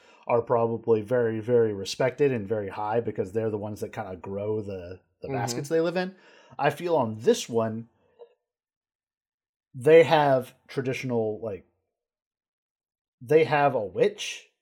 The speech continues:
Speaker 1: that lives away from everybody. Like, she probably, she and whoever she's teaching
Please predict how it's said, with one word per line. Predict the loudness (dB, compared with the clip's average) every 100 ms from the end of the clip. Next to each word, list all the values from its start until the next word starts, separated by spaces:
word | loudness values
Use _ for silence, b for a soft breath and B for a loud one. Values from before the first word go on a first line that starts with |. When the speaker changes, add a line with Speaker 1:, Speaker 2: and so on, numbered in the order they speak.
| _ _ _ _ _ _ _ _ _ -4
Speaker 1:
that | -4 0
lives | 0 2
away | -2 4 6 6 4
from | -2 -2 0
everybody. | -2 -4 -2 0 2
Like, | 0 -4 -8 _
she | -12 -6
probably, | 0 2 2 -4 -6
she | -12 -10 -4 -4
and | -4 -8
whoever | -2 -2 -2
she's | -6 -12
teaching | -14 -14 -10 -10 -10 -12